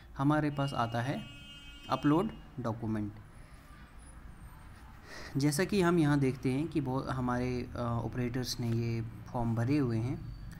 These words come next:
इसमें हर एक कैंडिडेट का मतलब, अ, मेन फॉर्म एंट्री के बाद जो एप्लीकेशन हो, एप्लीकेशन है वो डायरेक्ट अपलोड डॉक्यूमेंट्स पे जाती है। तो वहाँ पे आपने क्या काम करना है, देखो डॉक्यूमेंट्स का जो specification है वो दिया है कि कैसे डॉक्यूमेंट आपने अपलोड करना है।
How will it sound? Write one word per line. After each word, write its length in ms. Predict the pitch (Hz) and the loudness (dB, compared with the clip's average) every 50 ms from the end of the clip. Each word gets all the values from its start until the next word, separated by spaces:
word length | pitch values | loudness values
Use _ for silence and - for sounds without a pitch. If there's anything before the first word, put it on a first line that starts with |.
| - - - - - | -12 -12 -14 -6 -4
इसमें 280 | 151 147 - 175 185 185 | -2 -2 2 4 4 4
हर 240 | 170 156 165 175 190 | 6 6 4 4 6
एक 220 | 196 185 175 - | 4 2 2 4
कैंडिडेट 460 | 156 139 139 143 143 143 143 143 143 | 4 6 6 8 8 6 6 4 2
का 260 | 143 - 139 139 143 139 | 2 2 2 4 4 4
मतलब, 800 | 139 135 143 139 - - 127 127 123 120 120 123 120 117 120 120 | 4 2 0 -4 -8 -4 -4 -2 -2 -2 -2 -2 -2 -2 -2 -2
अ, 240 | 120 117 117 110 113 - - - - - | 0 0 0 0 -2 -4 -10 -8 -4 -2
मेन 260 | 127 139 151 165 170 | 2 2 4 4 4
फॉर्म 220 | - 160 160 165 | 4 4 4 6
एंट्री 260 | 156 156 151 160 160 | 4 4 4 4 2
के 120 | 156 160 160 | 2 2 4
बाद 260 | 156 156 151 156 - - - - - - - - | 4 4 4 2 -2 -8 -12 -12 -12 -10 -4 -2
जो 200 | 139 139 147 143 | 2 4 4 4
एप्लीकेशन 540 | 135 143 143 143 143 147 143 143 - 147 143 | 4 4 4 4 4 4 2 4 4 4 4
हो, 140 | 139 - - | 4 2 2
एप्लीकेशन 960 | 135 131 - 139 139 135 135 127 127 131 131 127 123 139 135 135 - 147 143 | 0 0 2 2 2 2 2 0 -2 -2 -2 -2 0 -2 -2 0 2 4 4
है 60 | 147 | 6
वो 120 | 139 139 | 6 4
डायरेक्ट 380 | 131 131 127 131 131 123 - - - - - - - - - - | 4 4 2 2 0 -2 -4 -10 -14 -14 -14 -14 -14 -14 -4 -4
अपलोड 320 | 127 117 131 135 135 131 123 | -2 0 2 4 4 4 4
डॉक्यूमेंट्स 560 | 127 120 117 123 123 123 123 123 120 - - | 2 2 2 2 2 2 2 2 0 -4 -4
पे 140 | - 127 120 | -2 -2 -2
जाती 360 | 120 120 117 117 - 127 127 | 0 0 -2 0 -2 -2 -2
है। 140 | 143 175 - - - - - - - - - - - | -2 -2 -4 -6 -12 -12 -12 -12 -12 -12 -12 -4 -2
तो 60 | 160 | 0
वहाँ 320 | 143 131 127 131 160 180 - | 0 0 2 2 0 0 2
पे 80 | 196 190 | 4 4
आपने 280 | 170 151 147 165 165 147 | 4 4 4 2 2 2
क्या 180 | 147 143 139 | 4 2 2
काम 220 | 139 135 123 120 120 | 2 2 0 0 0
करना 260 | 117 117 117 123 127 | 0 0 0 2 4
है, 340 | 147 165 - - - - 135 | 2 2 2 -2 -4 -2 0
देखो 220 | 147 143 139 139 | 0 2 2 2
डॉक्यूमेंट्स 520 | 127 127 123 123 - 151 160 170 170 165 | 2 2 0 2 2 2 4 4 2 2
का 120 | - - 180 | 2 0 0
जो 140 | 175 180 170 | 0 0 -2
specification 840 | 170 - - 175 175 - 165 151 156 151 - 151 143 147 165 165 | -4 0 0 0 0 2 0 -2 0 2 2 2 2 4 2 2
है 60 | 165 160 | 4 4
वो 180 | 151 147 143 | 4 4 4
दिया 340 | 135 123 127 123 123 120 110 | 4 4 4 4 4 4 4
है 160 | 113 107 107 | 2 0 -2
कि 140 | - 123 117 | -2 -4 -2
कैसे 300 | 117 131 120 117 135 131 | 0 0 0 0 0 0
डॉक्यूमेंट 460 | 123 117 113 117 127 127 131 127 120 | 0 0 0 0 0 0 0 2 2
आपने 220 | 123 117 120 127 120 | 0 0 0 0 -2
अपलोड 320 | 117 120 120 117 113 110 | -2 -2 -2 -2 -2 -2
करना 260 | 110 113 101 104 104 | -2 -2 -2 -2 -2
है। 460 | 98 101 107 - - - - - - | -2 -4 -6 -10 -16 -20 -20 -20 -20